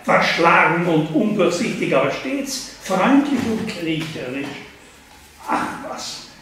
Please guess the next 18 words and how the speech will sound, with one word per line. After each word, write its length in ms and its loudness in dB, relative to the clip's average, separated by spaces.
mir 160 -2
wird 220 0
gleich 240 -6
wieder 200 0
schlecht, 440 -6
wenn 120 -2
ich 180 -6
dran 300 -6
denke. 360 -4
Da 120 6
ist 180 10
hinter 320 8
meinem 320 6
Rücken 320 6
schon 300 4
tatsächlich 720 4
vereinbart 680 0
worden, 320 0